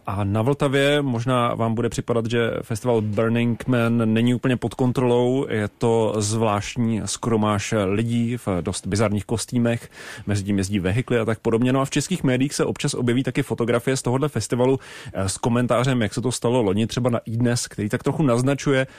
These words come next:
že je to podivný festival plný tak nějak deviací, neřestí, tady dokonce použili slovo orgie.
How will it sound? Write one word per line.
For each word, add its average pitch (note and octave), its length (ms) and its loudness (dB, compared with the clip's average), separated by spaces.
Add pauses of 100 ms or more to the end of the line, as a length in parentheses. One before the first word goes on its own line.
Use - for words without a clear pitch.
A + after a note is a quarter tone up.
(160)
že - 120 -4
je A#2 40 0
to C3 80 -4
podivný A2 460 0
festival G#2 540 -2
plný G#2 440 0
tak F#2+ 160 -6
nějak F#2+ 220 0
deviací, G2+ 640 0
neřestí, G#2+ 640 0
tady G2+ 160 0
dokonce G#2 360 -2
použili G2+ 320 0
slovo A2 220 0
orgie. A2+ 460 0